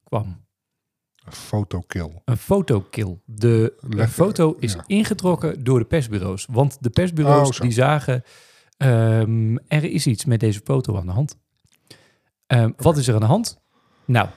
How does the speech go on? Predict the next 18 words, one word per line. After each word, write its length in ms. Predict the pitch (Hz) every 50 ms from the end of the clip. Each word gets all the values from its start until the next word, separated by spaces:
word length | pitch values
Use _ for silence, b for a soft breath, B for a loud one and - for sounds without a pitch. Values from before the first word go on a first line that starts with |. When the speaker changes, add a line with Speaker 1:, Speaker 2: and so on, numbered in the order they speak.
| _ _ _ -
Speaker 1:
ehm, 540 | 127 123 123 123 123 123 123 123 117 120 -
je 180 | - 147 123 123
kunt 160 | - 165 135
dat, 220 | 127 117 - -
eh, 380 | 127 120 117 113 113 123 - -
ehm, 540 | 127 113 113 110 110 110 107 107 107 113 -
eh, 280 | - 117 107 107 104 104
er 140 | 107 101 98
zijn 180 | 113 110 107
hele, 260 | 107 117 127 123 117 113
hele, 420 | 110 110 107 104 117 117 110 110 107 107 104 107 - 151
eh, 240 | 120 107 101 104
eh, 640 | 110 - 147 120 117 117 107 101 101 101 101 107 107 - _ - -
rabbit 300 | 120 120 127 117 113 -
holes 260 | 120 117 110 107 -
te 100 | - 123
vinden 260 | - 156 151 147 160
online. 420 | 151 143 135 135 131 127 131 135